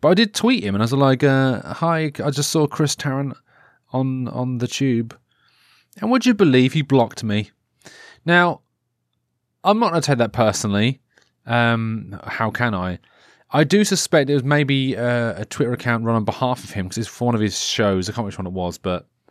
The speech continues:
he doesn't have, actually have, like, a proper Twitter th-,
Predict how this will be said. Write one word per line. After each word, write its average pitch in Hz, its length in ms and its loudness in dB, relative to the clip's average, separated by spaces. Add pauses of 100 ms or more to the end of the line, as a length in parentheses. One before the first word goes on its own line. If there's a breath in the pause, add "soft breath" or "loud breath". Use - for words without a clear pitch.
(360 soft breath)
he 117 80 -10
doesn't 139 160 0
have, 135 180 -2
actually 120 340 -6
have, 107 140 -4
like, 107 160 -4
a 104 200 0 (800)
proper 104 540 0 (960)
Twitter 113 600 0
th-, - 120 -20